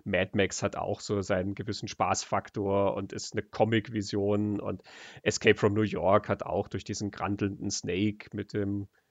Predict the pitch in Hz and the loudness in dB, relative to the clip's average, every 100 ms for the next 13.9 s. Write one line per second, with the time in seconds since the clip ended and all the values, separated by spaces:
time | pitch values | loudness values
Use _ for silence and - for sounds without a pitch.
0 | _ _ - - 123 113 107 - 104 95 | _ _ -8 -2 2 4 2 2 2 2
1 | 98 104 123 104 95 - 90 101 - 104 | 2 2 2 2 2 -2 0 -2 -2 -2
2 | 104 104 98 98 98 - 107 98 101 107 | 2 2 0 0 -2 -2 -2 -2 -4 -4
3 | 104 98 - 110 101 104 - - _ _ | -2 0 2 2 2 -4 -10 -20 _ _
4 | - 104 104 101 - 104 - 101 104 - | -8 -6 -4 -6 -4 -4 -2 -2 -2 0
5 | 95 98 - 107 98 98 95 - 104 104 | 0 -2 0 0 2 0 -2 -6 -4 -4
6 | 107 101 101 95 92 - - 117 92 - | 0 0 2 -2 -2 -8 -6 -4 -6 -6
7 | - - _ _ - 95 104 95 - 123 | -8 -10 _ _ -2 2 4 2 -4 6
8 | 120 110 117 123 107 - 110 120 - 104 | 8 8 6 6 4 2 2 2 0 -2
9 | 101 101 107 101 104 - - 107 104 104 | 0 -2 -2 -4 -4 -12 -4 4 6 6
10 | 110 104 101 - 101 107 107 104 110 - | 4 2 0 0 0 2 0 0 -2 -2
11 | 98 - 113 101 98 98 104 - 104 - | -4 -4 -8 -6 -4 -4 -4 -4 -6 -4
12 | 101 101 101 98 - - - 110 98 98 | -6 -4 -4 -4 -8 -10 -6 -6 -4 -6
13 | 98 123 104 95 95 - 95 92 | -2 0 2 2 0 0 -4 -6